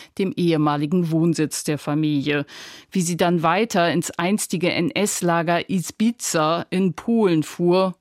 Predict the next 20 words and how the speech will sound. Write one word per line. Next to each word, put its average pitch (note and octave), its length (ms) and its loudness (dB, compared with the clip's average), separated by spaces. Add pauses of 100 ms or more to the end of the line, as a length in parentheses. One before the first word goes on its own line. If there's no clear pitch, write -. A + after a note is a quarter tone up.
(140)
wo E3 200 -2
vermutlich F3+ 580 0
ihr G#3 100 2
Großvater E3+ 720 0
ermordet C#3+ 640 0
wurde. D3 340 -2 (420)
Und C4 520 2
Olonetski F3+ 680 0
berichtet F#3+ 500 -2
davon, F#3 640 0
wie F#3+ 180 -2
sie F#3 120 -2
sich G3+ 260 -2
durch F#3+ 260 0
knapp - 380 -2
zweitausendfünfhundert G3 1500 0
Seiten D3+ 600 0
amtlicher D#3+ 580 -2
Dokumente D#3 800 0
wühlte, D#3 560 0